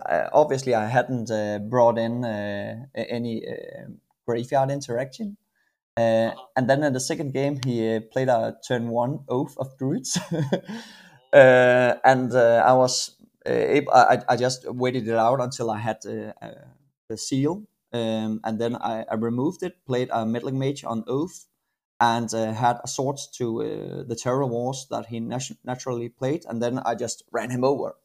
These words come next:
Speaker 1: Um, so, uh, that was quite lucky in my path. Um, and then, uh, from then on, I was, uh, six and one, and I could see on the standings that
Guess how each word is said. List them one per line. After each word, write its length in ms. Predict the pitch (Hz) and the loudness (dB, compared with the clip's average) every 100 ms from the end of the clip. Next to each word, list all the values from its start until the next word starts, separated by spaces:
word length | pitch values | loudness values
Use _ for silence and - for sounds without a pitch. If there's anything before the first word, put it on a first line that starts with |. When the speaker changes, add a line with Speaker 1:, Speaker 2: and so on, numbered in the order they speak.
| _ | _
Speaker 1:
Um, 500 | 127 117 113 110 131 _ _ - _ _ _ _ _ _ _ | 0 0 0 -4 -10 _ _ -20 _ _ _ _ _ _ _
so, 300 | - - 123 | -2 0 4
uh, 180 | 123 120 | 4 6
that 140 | 123 120 | 6 4
was 380 | 143 - - - - | 0 -2 -6 -10 4
quite 200 | 131 123 | 4 6
lucky 280 | 127 131 | 4 4
in 60 | 127 | 2
my 180 | 117 127 | 2 2
path. 500 | 131 147 175 - - - | 4 4 4 -2 -12 -4
Um, 640 | 113 110 104 104 - 139 139 - _ _ - | -2 0 -2 -4 -6 -8 -12 -18 _ _ 0
and 180 | 135 | 4
then, 260 | 160 180 190 | 4 4 0
uh, 160 | 139 127 | -4 -4
from 380 | - 151 151 - _ - _ _ _ | -2 -2 -4 -10 _ -20 _ _ _
then 140 | 175 | 2
on, 200 | 185 175 | 4 2
I 140 | 147 131 | 4 4
was, 340 | 127 123 - | 4 0 0
uh, 920 | 135 117 120 - 50 - 50 50 50 - | 0 0 2 0 -2 -4 -6 -6 -6 -6
six 380 | - - 143 139 | -4 -4 -2 -2
and 100 | 123 | 0
one, 380 | 120 139 226 - | 2 2 -2 -4
and 380 | 131 123 120 113 | -2 -2 -2 0
I 220 | - 127 | 2 2
could 160 | 131 135 | 0 -6
see 160 | 143 | -2
on 80 | 131 | -2
the 80 | 120 | -2
standings 520 | - 117 127 165 - | -2 -2 -2 -8 -6
that 180 | 123 | -4